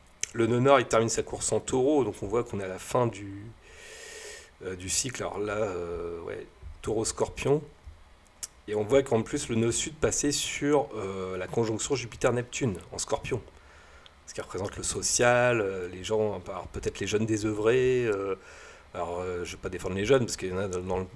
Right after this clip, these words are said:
dans le tas, ils sont là pour, euh, casser, violenter, euh, se décharger de, de problèmes, euh, de, suite à des migrations de masse, de, plein de problèmes d'assimilation aussi, et tout ça derrière. Manque de travail pour les jeunes, euh,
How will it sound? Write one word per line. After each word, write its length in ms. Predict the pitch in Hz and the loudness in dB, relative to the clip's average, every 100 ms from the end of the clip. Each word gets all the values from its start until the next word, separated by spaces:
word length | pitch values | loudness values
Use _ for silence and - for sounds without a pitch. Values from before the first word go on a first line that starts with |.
| - | -12
dans 160 | 101 | -8
le 60 | 98 | -4
tas, 200 | - 113 | -2 0
ils 80 | 98 | -2
sont 160 | - | -4
là 80 | 101 | -6
pour, 280 | - 98 90 | -8 -8 -8
euh, 360 | 87 87 87 87 | -6 -6 -6 -6
casser, 380 | 90 - 120 110 | -2 -2 -2 -6
violenter, 800 | 101 101 98 92 - 123 117 | -6 -6 -6 -4 -4 -4 -4
euh, 120 | 98 90 87 - - - - - | -6 -10 -14 -20 -20 -18 -16 -16
se 80 | - | -8
décharger 540 | 92 90 98 90 98 113 | -4 -2 -2 -2 -4 -6
de, 140 | 95 87 87 80 71 | -8 -10 -8 -8 -8
de 60 | |
problèmes, 500 | 90 - 104 107 107 | -10 -6 -2 0 -2
euh, 1160 | 95 92 - - - - 104 92 90 - - 90 | -6 -12 -14 -16 -16 -16 -14 -16 -16 -16 -16 -16
de, 280 | - 85 87 | -18 -16 -16
suite 220 | - - | -14 -8
à 80 | 90 | -8
des 160 | 87 85 | -8 -12
migrations 400 | 90 90 - 95 | -10 -8 -6 -6
de 100 | 95 | -2
masse, 320 | 113 113 113 | 2 2 0
de, 80 | 92 | -4
plein 260 | 85 - 92 | -10 -8 -8
de 80 | 92 | -8
problèmes 280 | - 95 | -6 -6
d'assimilation 640 | 92 - 92 92 - - 117 | -4 -8 -8 -8 -10 -8 -8
aussi, 260 | - 117 | -8 -12
et 40 | 95 | -14
tout 120 | - | -12
ça 200 | - 113 | -4 -4
derrière. 440 | 92 92 120 123 - - - - - - - | -4 -4 -2 -2 -6 -16 -20 -20 -20 -20 -8
Manque 160 | 95 90 | -6 -4
de 100 | 87 | -6
travail 380 | - - 90 95 | -10 -6 -6 -6
pour 140 | 95 | -6
les 100 | 85 | -6
jeunes, 560 | 85 110 113 110 107 95 | 2 6 6 4 2 -2
euh, 440 | 90 90 90 87 | -2 -4 -6 -8